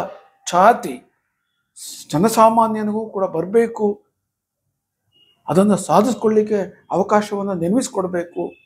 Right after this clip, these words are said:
ಅನ್ನುವಂಥದ್ದೇ ನಿಜವಾದ ಪ್ರಜಾಪ್ರಭುತ್ವ ಪ್ರಕ್ರಿಯೆ. ಈ ನಿಟ್ಟಿನಲ್ಲಿ ನ-, ನನ್ನ ಈ ವಿಡಿಯೋ ತಮಗೆ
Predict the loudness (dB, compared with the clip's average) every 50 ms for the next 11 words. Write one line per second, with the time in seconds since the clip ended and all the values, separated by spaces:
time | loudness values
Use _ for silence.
0 | _ _ -14 -10 -8 -8 -6 -8 -8 -8 -6 -6 -6 -4 -2 -2 -2 -2 -4 -12
1 | _ _ _ _ _ _ _ _ -8 -6 -4 -2 -2 -2 -2 -4 -6 -8 -8 -8
2 | -8 -6 -4 -6 -6 -6 -8 -10 -14 -14 -16 -16 -14 -12 -12 -12 -14 _ -12 -12
3 | -12 -8 -8 -6 -4 -4 -6 -6 -10 _ _ _ _ _ _ _ _ _ _ _
4 | _ 0 2 2 2 2 0 -4 -6 -8 -8 -6 -6 -4 -6 -6 -8 _ _ _
5 | _ _ _ _ _ _ _ _ _ -10 -8 -8 -8 -10 -12 _ _ -6 -2 0
6 | 0 0 0 0 -2 -6 -10 _ _ _ -6 -4 -2 -2 0 0 0 2 2 2
7 | 0 0 -2 -8 -16 _ _ _ _ _ _ _ _ _ _ _ _ _ _ _
8 | _ _ _ _ _ _ _ _ _ _ _ -2 0 0 2 0 0 0